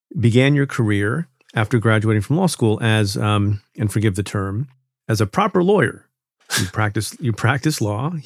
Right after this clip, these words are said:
You were at Cahill Gordon. Same for my brother went to after law school, and you actually practiced law. Then at some point, you went to the New York Times as a lawyer,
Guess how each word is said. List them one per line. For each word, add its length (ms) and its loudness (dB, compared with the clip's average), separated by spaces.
You 100 6
were 120 4
at 140 2
Cahill 380 2
Gordon. 440 -4
Same 200 4
for 100 4
my 100 4
brother 340 2
went 240 0
to 120 0
after 200 0
law 180 0
school, 380 -4
and 80 4
you 80 6
actually 240 4
practiced 440 0
law. 120 0
Then 320 2
at 120 0
some 160 0
point, 320 -2
you 140 2
went 220 2
to 100 0
the 180 2
New 120 4
York 180 0
Times 640 -6
as 160 2
a 60 2
lawyer, 500 -2